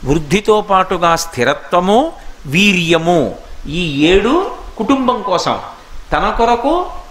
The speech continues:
ధర్మ, అర్థ, కామ, మోక్ష, భక్తి, జ్ఞాన, వైరాగ్యములు ఏడు. పద్నాలుగు. ఒక రెండు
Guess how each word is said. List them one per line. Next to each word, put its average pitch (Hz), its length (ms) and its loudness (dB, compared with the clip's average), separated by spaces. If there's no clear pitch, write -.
ధర్మ, 175 380 -2
అర్థ, 165 460 -2
కామ, 202 500 0
మోక్ష, 175 540 0
భక్తి, 156 360 -4
జ్ఞాన, 175 520 0
వైరాగ్యములు 151 760 0
ఏడు. 143 300 4
పద్నాలుగు. 131 880 -2
ఒక 151 180 0
రెండు 202 680 0